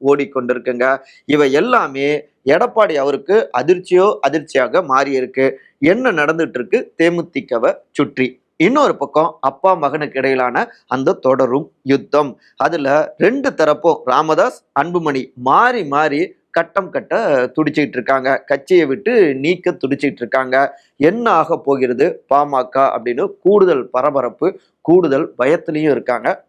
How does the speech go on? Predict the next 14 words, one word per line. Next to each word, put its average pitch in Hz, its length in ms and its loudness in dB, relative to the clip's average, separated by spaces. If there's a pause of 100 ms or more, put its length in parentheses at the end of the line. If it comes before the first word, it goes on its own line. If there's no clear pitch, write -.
பாமகவுடைய 127 680 -2 (160)
தொண்டர்கள். 127 640 -2 (280)
லேட்டஸ்டாக 180 720 -2
சில 160 340 -2
கூடுதல் 139 640 -2
தகவல்கள். 123 680 -2 (360)
இதன் 139 300 -2
தொடர்ச்சியாகவே 135 960 -2 (140)
மு 220 220 -2
க 202 140 2
ஸ்டாலின் 151 480 -2
கிட்ட 123 420 -4
கோரிக்கை 180 400 0
வைத்த 120 560 -4